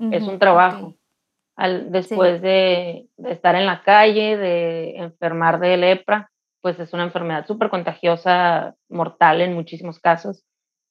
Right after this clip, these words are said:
Speaker 1: eh, muy,
Speaker 2: Wow.
Speaker 1: muy grave. Entonces, este, hay muchísimos casos también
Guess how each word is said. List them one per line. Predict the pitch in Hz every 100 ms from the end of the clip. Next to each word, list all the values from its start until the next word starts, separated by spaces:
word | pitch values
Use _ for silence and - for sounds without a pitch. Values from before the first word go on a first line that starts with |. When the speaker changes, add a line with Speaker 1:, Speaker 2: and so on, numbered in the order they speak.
| _
Speaker 1:
eh, | - 160 160 156 -
muy, | - 170 170
Speaker 2:
Wow. | 170 165 - -
Speaker 1:
muy | 185
grave. | 180 180 185
Entonces, | 202 190 165 165 175 170 _ _ _ _ _
este, | - 175 - - 170 165 160 156 151 151 143 _ _ _ -
hay | 180
muchísimos | 196 202 220 214 196 170
casos | - 175 180 165
también | 160 156 160 160